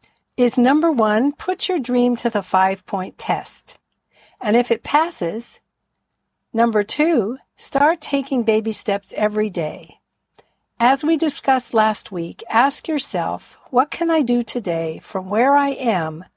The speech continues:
with what I have?" And number three,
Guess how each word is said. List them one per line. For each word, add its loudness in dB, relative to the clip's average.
with -4
what 4
I 4
have?" -8
And 2
number 4
three, -4